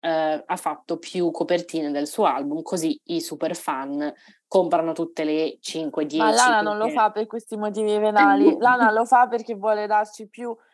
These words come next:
Speaker 2: eh, perché è, è, la sua creatività è talmente incontenibile che lei ha bisogno di esprimersi su diverse
Speaker 1: Esatto.
Speaker 2: copertine.
Speaker 1: Spiegavo
Speaker 2: Non,
Speaker 1: semplicemente
Speaker 2: lei non
Speaker 1: perché gli
Speaker 2: ragiona in
Speaker 1: altri
Speaker 2: questa logica, Greta.
Speaker 1: Mhm.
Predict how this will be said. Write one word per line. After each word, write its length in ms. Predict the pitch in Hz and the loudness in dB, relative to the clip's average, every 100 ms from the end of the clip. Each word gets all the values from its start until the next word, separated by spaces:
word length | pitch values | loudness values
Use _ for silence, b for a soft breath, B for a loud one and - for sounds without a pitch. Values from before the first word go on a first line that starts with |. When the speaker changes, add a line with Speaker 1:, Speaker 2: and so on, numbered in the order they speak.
| _ - | _ 0
Speaker 2:
eh, 240 | 220 196 | 4 4
perché 400 | 202 208 233 220 | 0 -2 2 2
è, 280 | - 226 - | 2 2 4
è, 180 | 214 208 | 2 4
la 180 | 226 233 | 4 4
sua 300 | 240 226 226 | 2 2 2
creatività 600 | 247 240 240 247 233 233 | -2 -6 -6 -4 0 0
è 80 | 220 | -2
talmente 400 | 214 220 233 233 | -6 -6 -14 -14
incontenibile 1160 | 220 226 226 254 226 226 214 233 233 240 - _ _ _ | -12 -12 -8 -6 -6 -8 -8 -2 0 0 -4 _ _ _
che 100 | 233 | 4
lei 100 | 226 | 6
ha 140 | 220 | 6
bisogno 360 | 220 220 214 208 | 0 -6 -8 -4
di 120 | 226 | -2
esprimersi 600 | 226 - 220 220 196 220 | -2 -4 -6 -6 -8 -8
su 120 | 220 | -6
diverse 400 | 196 214 202 - 196 | -4 -4 -4 -6 -2
Speaker 1:
Esatto. 480 | 175 135 - - 143 | 0 0 -2 -8 -8
Speaker 2:
copertine. 260 | - - _ _ _ _ _ _ - | -10 -20 _ _ _ _ _ _ -10
Speaker 1:
Spiegavo 360 | - 233 214 | 2 4 4
Speaker 2:
Non, 60 | 214 | 2
Speaker 1:
semplicemente 580 | 214 226 247 214 220 214 B B | -2 -2 0 0 0 -4 B B
Speaker 2:
lei 240 | 294 247 220 | 0 4 6
non 80 | 247 | 6
Speaker 1:
perché 200 | 214 190 | 4 6
gli 60 | |
Speaker 2:
ragiona 260 | 202 - 175 | 4 4 4
in 40 | 170 | 0
Speaker 1:
altri 260 | - 175 | -6 -8
Speaker 2:
questa 200 | 170 208 | -4 -2
logica, 460 | 202 190 208 208 214 | -4 -6 -10 -10 -10
Greta. 360 | 214 226 190 196 | -8 -8 -4 -2
Speaker 1:
Mhm. 300 | 202 202 | -2 -2